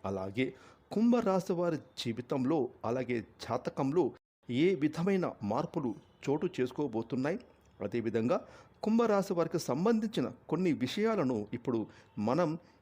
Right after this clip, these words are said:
ఈ వీడియోలో మనం వివరంగా తెలుసుకుందాం. కాబట్టి ఈ వీడియోని ఎక్కడ స్కిప్ చేయకుండా చివరి వరకు చూడండి. అప్పుడే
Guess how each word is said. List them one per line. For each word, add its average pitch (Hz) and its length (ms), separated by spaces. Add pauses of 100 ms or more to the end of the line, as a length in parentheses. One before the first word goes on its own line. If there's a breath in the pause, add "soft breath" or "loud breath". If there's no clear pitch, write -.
ఈ 123 280
వీడియోలో 170 400
మనం 151 300 (180)
వివరంగా 135 440
తెలుసుకుందాం. 110 540 (360 soft breath)
కాబట్టి 190 580
ఈ 160 200
వీడియోని 185 380
ఎక్కడ 165 260
స్కిప్ - 580
చేయకుండా 170 280
చివరి 135 280
వరకు 147 200
చూడండి. 143 500
అప్పుడే 147 380